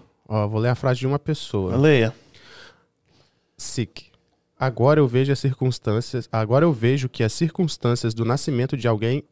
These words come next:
Speaker 1: é irrelevante. É o que faz com o presente da vida que determina quem você é.
Speaker 2: Mas o presente da vida, se a pessoa não tiver nascido, como é que faz?
Speaker 1: O lugar onde ela nasceu. Não importa.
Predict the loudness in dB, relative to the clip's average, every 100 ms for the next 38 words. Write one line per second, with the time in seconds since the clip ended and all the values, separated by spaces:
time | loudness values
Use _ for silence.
0 | -6 -2 0 0 0 -2 -2 -2 -2 -8
1 | -18 -20 _ _ _ -4 -2 -2 -6 -2
2 | -2 0 -2 -2 0 0 -4 _ _ -16
3 | -6 -2 -2 -2 -2 -2 -4 -2 -2 -2
4 | -4 -2 -4 -6 _ -4 -2 -2 -2 -2
5 | -2 -2 -4 -4 -4 -6 -6 -12 -16 0
6 | 2 2 2 2 4 4 6 6 4 4
7 | 2 2 2 0 2 4 4 2 0 -2
8 | 2 2 2 2 2 0 -10 _ _ _
9 | _ _ _ _ _ _ -2 0 2 2
10 | 0 -2 -6 -4 -2 -4 -8 -8 -10 -12
11 | _ _ _ _ _ _ _ _ -8 -6
12 | -4 -6 -8 -12